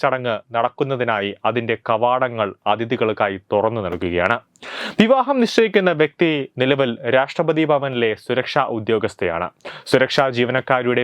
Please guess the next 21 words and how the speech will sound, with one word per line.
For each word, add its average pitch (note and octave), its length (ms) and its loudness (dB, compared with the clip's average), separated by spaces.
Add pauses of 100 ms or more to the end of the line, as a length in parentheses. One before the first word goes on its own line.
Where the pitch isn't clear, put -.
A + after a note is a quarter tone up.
(120)
പെരുമാറ്റത്തിലും B2+ 720 0 (280)
അതോടൊപ്പം B2 440 2
തന്നെ A2 180 -2 (220)
ആ - 20 2 (120)
ജീവനക്കാരുടെ A#2 580 -2 (140)
സേവനത്തിലും C3 580 0 (100)
പ്രസിഡന്റ് A#2 440 -2
ദ്രൗപദി C3 400 0
മുർമു A#2 280 0 (180)
വളരെ A#2 260 2 (160)
ഇഷ്ടപ്പെടുകയും B2 680 0 (380)
ഒരു F3+ 120 2 (120)
മതിപ്പ് G3 380 2
ഉണ്ടാകുകയും C3+ 500 0
ചെയ്ത B2 140 2 (140)
പശ്ചാത്തലത്തിലാണ് B2 920 -2
വിവാഹം A#2 400 0 (160)
രാഷ്ട്രപതി B2 580 -2 (160)
ഭവനിൽ A#2+ 420 -2
തന്നെ G#2+ 200 -2 (160)
നടത്താൻ G#2 400 0